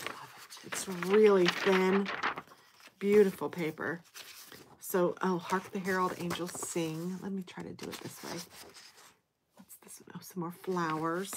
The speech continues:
I'll keep it, flowers on one side, song lyrics on the other side. I'm kinda going from the back. It seems to be easier to pull them apart, but that's really cute. Oh,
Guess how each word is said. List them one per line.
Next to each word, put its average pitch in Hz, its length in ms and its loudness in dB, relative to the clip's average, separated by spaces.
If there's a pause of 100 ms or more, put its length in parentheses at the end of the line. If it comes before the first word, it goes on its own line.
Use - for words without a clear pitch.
I'll 180 60 -12
keep - 320 -8
it, 160 100 -4
flowers 180 640 -2
on 165 160 -2
one 165 160 -2
side, 160 400 -2 (1120)
song 180 440 2
lyrics 180 420 2
on 180 120 2
the 175 140 0
other 170 240 -2
side. 165 420 -4 (540)
I'm 180 140 -4
kinda 180 220 2
going 160 280 -2
from 160 180 -6
the 156 60 -4
back. 151 360 0
It - 120 -12
seems 165 300 -6
to - 80 -16
be - 100 -6
easier 156 400 -4
to 156 120 -8 (680)
pull 175 120 -4
them 160 200 -4
apart, 151 400 -6 (580)
but - 160 -18
that's 185 320 -8
really 165 240 -2
cute. - 680 -8 (1900)
Oh, - 320 -14